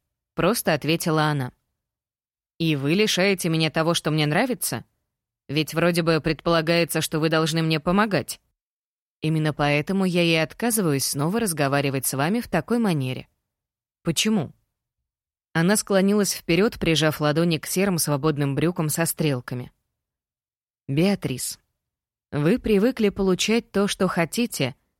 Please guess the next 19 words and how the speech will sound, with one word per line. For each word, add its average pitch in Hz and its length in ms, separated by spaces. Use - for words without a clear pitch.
а 165 100
не 147 180
то, 196 220
что 208 220
вам 151 280
нужно. 131 400
И 170 100
всё 202 260
потому, 226 400
что 226 220
вы 202 140
не 226 140
гоняетесь 202 680
за 175 160
добротой. 147 680
Вы 147 200
гоняетесь 151 720
за 131 180
проблемами 165 800